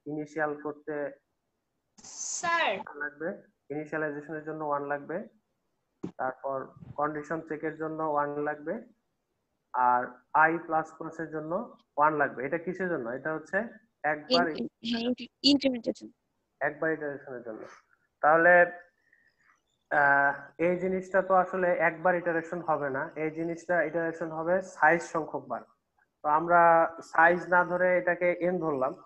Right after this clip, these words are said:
Speaker 1: ঠিক আছে? size আর এন ধরো একই জিনিস, এখানে size না লিখে আমরা লিখলাম এন, আহ,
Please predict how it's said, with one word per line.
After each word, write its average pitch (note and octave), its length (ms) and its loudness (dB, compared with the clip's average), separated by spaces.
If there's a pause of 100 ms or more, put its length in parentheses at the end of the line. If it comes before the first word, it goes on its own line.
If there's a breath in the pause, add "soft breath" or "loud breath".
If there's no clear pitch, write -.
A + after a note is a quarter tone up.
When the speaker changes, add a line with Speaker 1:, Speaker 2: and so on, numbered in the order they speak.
Speaker 1:
ঠিক E3 160 -4
আছে? F3+ 160 -12 (760)
size D3+ 240 4 (120)
আর D#3 60 0 (140)
এন D#3 160 -4
ধরো D3 140 0
একই D3 300 -2
জিনিস, D3+ 200 -8 (320)
এখানে C#3 240 -6 (280)
size C#3+ 240 0 (120)
না C#3+ 160 -2
লিখে C#3+ 200 -6
আমরা C3+ 260 -4
লিখলাম B2+ 320 -12
এন, B2 140 -8 (840)
আহ, A#2+ 240 -6